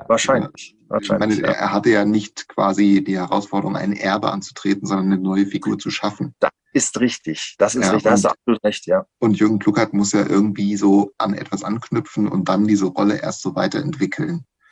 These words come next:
Speaker 2: Gut, in
Speaker 1: Das
Speaker 2: welche
Speaker 1: ist
Speaker 2: Richtung das geht, dann kommen wahrscheinlich auch noch irgendwelche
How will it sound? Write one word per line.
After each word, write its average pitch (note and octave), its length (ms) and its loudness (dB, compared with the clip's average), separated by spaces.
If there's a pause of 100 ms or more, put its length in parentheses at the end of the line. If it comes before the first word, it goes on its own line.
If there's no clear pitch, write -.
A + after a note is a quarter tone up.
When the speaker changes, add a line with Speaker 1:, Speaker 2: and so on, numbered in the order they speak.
(120)
Speaker 2:
Gut, A2 180 2
in F#2+ 120 0
Speaker 1:
Das G2+ 100 4
Speaker 2:
welche G2 120 -2
Speaker 1:
ist - 80 -2
Speaker 2:
Richtung G#2+ 300 0
das F#2+ 200 -2
geht, A2+ 480 2
dann G#2 240 -2 (100)
kommen G2+ 240 0
wahrscheinlich G2+ 400 -2
auch G#2+ 100 -4
noch G2+ 140 -2
irgendwelche G2 540 0